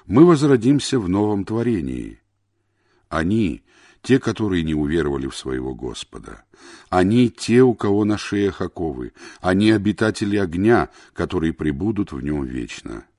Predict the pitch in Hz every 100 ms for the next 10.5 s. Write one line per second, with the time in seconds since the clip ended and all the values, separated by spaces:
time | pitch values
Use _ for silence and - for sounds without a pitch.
0 | _ _ _ _ _ _ _ _ - _
1 | 98 113 120 117 127 - 120 - 104 90
2 | 104 - 101 78 92 104 95 90 92 73
3 | 90 87 78 76 67 55 _ - - -
4 | 98 127 120 131 143 - 135 131 131 156
5 | 135 - 120 113 101 90 98 90 - 90
6 | 82 76 71 71 76 65 67 60 58 53
7 | 57 _ _ _ _ 85 117 165 160 -
8 | - 67 62 58 - _ _ 104 160 139
9 | 135 - 135 135 - 117 - 113 101 -
10 | 73 60 65 60